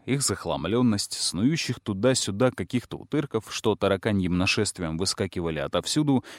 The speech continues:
неслись, сломя голову, куда попало. Не знал я, что Нижний город так реагирует на вторжение Верхнего, дневного города. Не знал, что там, на верхних ярусах, кипят кровавые схватки,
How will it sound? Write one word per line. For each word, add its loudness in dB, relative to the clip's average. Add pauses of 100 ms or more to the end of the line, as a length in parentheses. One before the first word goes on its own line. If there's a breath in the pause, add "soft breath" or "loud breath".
неслись, 4
сломя 0
голову, 0 (240)
куда 4
попало. -2 (540 loud breath)
Не 0
знал 8
я, 6
что 0
Нижний 6
город 4
так 2
реагирует 2
на 0
вторжение 2
Верхнего, 0
дневного 4
города. 0 (340 loud breath)
Не -2
знал, 6
что 0
там, 2
на 0
верхних -2
ярусах, 2
кипят 2
кровавые 2
схватки, -2